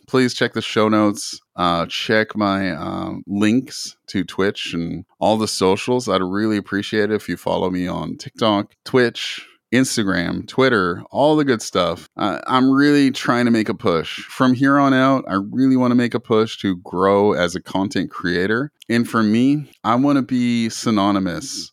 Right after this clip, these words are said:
with the biggest content creators out there. Like, I, I, I have what it takes to grow and deliver something that's very unique to this community.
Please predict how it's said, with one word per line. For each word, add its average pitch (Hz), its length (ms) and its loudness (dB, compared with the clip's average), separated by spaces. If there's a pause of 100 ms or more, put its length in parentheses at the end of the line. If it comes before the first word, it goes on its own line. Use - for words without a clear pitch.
(120)
with 82 500 0
the 107 160 0
biggest 120 460 0
content 95 360 -2
creators 82 440 -4
out - 240 -6
there. - 400 -8
Like, 85 300 -4 (180)
I, 107 480 2 (100)
I, 123 260 0
I 139 180 2
have 156 340 0
what 156 120 4
it 120 120 0
takes - 680 -4
to 87 840 -2 (200)
grow 92 720 0 (180)
and 101 220 0
deliver 117 480 2
something 110 500 0
that's 90 320 -2
very 95 880 -2 (380)
unique 104 560 2 (180)
to 107 260 -2
this 95 280 -2
community. 80 640 -4